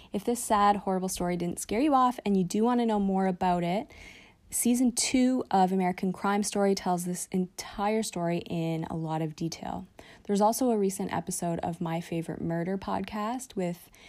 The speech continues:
Georgia Hardstark and Karen Kilgariff. It's one of my favorite podcasts, and they do a very good job in telling this story as well in a lot more detail.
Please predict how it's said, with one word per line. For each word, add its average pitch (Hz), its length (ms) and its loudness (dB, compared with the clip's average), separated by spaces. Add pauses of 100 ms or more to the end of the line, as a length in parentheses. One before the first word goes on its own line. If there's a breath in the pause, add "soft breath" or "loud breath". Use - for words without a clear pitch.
(160 loud breath)
Georgia 196 260 2
Hardstark 170 640 -2 (120)
and 165 360 -2
Karen 165 340 -2
Kilgariff. 190 720 -2
It's - 160 -12
one 185 100 -2
of 175 60 0
my 175 80 0
favorite 170 320 -6
podcasts, 180 800 -6
and 175 160 -2
they 175 80 0
do 170 180 -4
a 165 60 -4
very 185 320 0
good 170 180 -2
job 160 380 -2
in 160 220 -4
telling 156 320 -6
this 165 140 -8
story 151 440 -8
as 156 320 -12
well - 320 -6
in 170 140 -4
a 170 80 -2
lot 165 180 -6
more 170 140 -4
detail. 165 560 -8